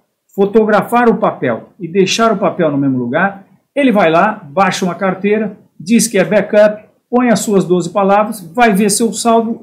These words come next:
e transfere o saldo. Porque o que essas doze palavras fazem é que elas conseguem, é, transferir o saldo que está nas, ah,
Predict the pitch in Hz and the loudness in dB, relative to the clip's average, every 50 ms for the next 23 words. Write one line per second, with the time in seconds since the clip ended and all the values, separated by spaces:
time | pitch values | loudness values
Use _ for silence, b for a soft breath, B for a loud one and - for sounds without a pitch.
0 | - 214 220 226 226 196 185 - 220 202 202 185 - - 202 196 196 190 180 - | -4 -4 -2 -2 -2 -6 -6 -10 -8 -6 -6 -6 -6 -4 -2 0 0 0 0 -4
1 | - 160 123 117 117 117 - - - 226 233 233 - 254 247 254 - 208 170 143 | -6 -8 -8 -8 -8 -12 -16 -10 -6 -6 -6 -4 -4 -6 -6 -4 -6 -8 -8 -4
2 | 180 175 156 123 127 - 147 127 117 117 113 117 113 - - - 202 220 190 135 | -4 -4 -4 -6 -8 -8 -8 -6 -6 -6 -6 -8 -14 -14 -8 -6 -4 -4 -4 -4
3 | 120 120 113 - B B B B B B 190 185 233 233 226 226 - 240 214 190 | -4 -4 -6 -6 B B B B B B -4 -2 0 0 0 0 0 0 0 0
4 | - 208 208 208 208 240 240 233 - - - _ _ _ _ _ _ - 175 175 | 2 0 0 2 2 0 0 0 -2 -10 -20 _ _ _ _ _ _ -8 -4 -2
5 | 175 175 180 180 175 175 175 - - 226 226 240 247 240 226 - - - - 202 | 0 0 0 0 -2 -4 -8 -4 0 0 2 2 2 2 0 -2 -4 -6 -4 -2
6 | 190 180 196 208 214 233 226 - - - - 214 190 202 - - - 175 175 185 | -2 0 0 0 0 -2 -4 -4 -12 -12 -8 -8 -6 -4 -4 -4 -2 0 2 2
7 | 202 202 196 190 220 202 214 - 226 - - - - 156 160 170 185 190 - - | 2 2 0 -2 -4 -6 -4 -4 -4 -4 -4 -4 -2 0 0 0 0 -2 -4 -6
8 | - 156 165 165 170 180 202 190 - - - - - - 147 147 147 143 139 139 | -10 -8 -8 -4 -2 -2 0 0 0 -2 -4 -4 -6 -10 -8 -8 -6 -6 -6 -6
9 | 131 127 127 120 117 113 113 - | -4 -4 -4 -4 -4 -6 -8 -12